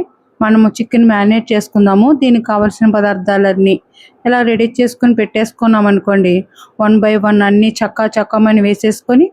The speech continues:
మ్యారినేట్ చేసేసుకోవచ్చు. హోల్ బిర్యానీ మసాలా, జీలకర్ర పొడి, ధనియాల పొడి, గరం మసాలా పొడి, పసుపు, కారము,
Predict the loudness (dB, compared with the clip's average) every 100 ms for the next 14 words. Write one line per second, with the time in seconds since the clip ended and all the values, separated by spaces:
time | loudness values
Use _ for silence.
0 | -4 -2 0 0 -2 -4 -2 -6 -4 -2
1 | -2 -2 -2 -2 -4 _ _ _ _ _
2 | -2 0 0 0 0 2 2 0 -2 -2
3 | 0 -2 -2 -2 -2 -2 -2 -2 0 0
4 | 0 0 0 0 -2 -2 -2 0 -2 -2
5 | -2 -2 -2 -2 -4 -2 0 0 -2 -6
6 | _ _ _ -6 -4 -4 -4 -2 -2 -2
7 | -4 -2 -2 -2 0